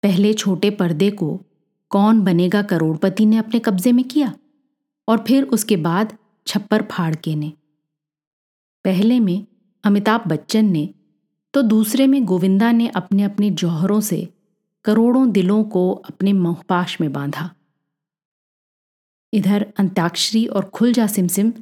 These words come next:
दर्शकों को बांध रहा है। दरवाजा नंबर एक, दरवाजा नंबर दो, दरवाजा नंबर तीन जैसी चीजें दर्शकों को जुआड़ी बनाने में बहुत सहायता करती हैं।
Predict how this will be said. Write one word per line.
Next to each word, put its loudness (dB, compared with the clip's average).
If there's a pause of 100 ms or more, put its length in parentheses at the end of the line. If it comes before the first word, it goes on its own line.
(320)
दर्शकों 0
को 2
बांध 0
रहा -4
है। -8 (800)
दरवाजा 0
नंबर 2
एक, 0
दरवाजा 0
नंबर 0
दो, 0
दरवाजा 0
नंबर 0
तीन -2 (160)
जैसी 0
चीजें 0 (440)
दर्शकों 2
को 0
जुआड़ी 0
बनाने 2
में 0 (220)
बहुत -2
सहायता -2
करती -6
हैं। -6